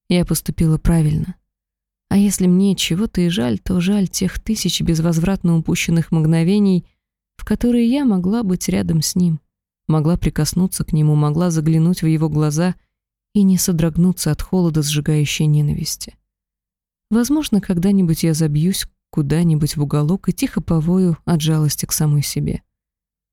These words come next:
Возможно, когда-нибудь, но не сейчас. Сейчас мне нужно было просто выполнить свою работу. Без эмоций, без чувств, без мыслей о Чи. «Ты справишься, Кей, ты справишься».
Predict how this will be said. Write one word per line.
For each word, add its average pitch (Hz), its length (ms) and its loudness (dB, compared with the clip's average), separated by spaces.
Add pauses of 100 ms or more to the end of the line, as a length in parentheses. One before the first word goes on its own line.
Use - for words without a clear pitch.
(140)
Возможно, 208 520 0
когда-нибудь, 165 800 0
но 151 140 2
не 147 160 2
сейчас. - 680 -8 (800)
Сейчас - 380 -4
мне 196 160 4
нужно 202 280 2
было 160 220 0
просто 156 380 -2
выполнить 208 500 0
свою 151 320 0
работу. 147 480 -4 (460)
Без 151 260 2
эмоций, 160 460 0
без 143 200 -2
чувств, - 600 -10
без 160 220 2
мыслей 156 480 0
о 151 100 0
Чи. - 320 -4 (960)
«Ты 160 100 2
справишься, 151 580 -2
Кей, - 200 -2
ты 202 140 -2
справишься». - 720 -4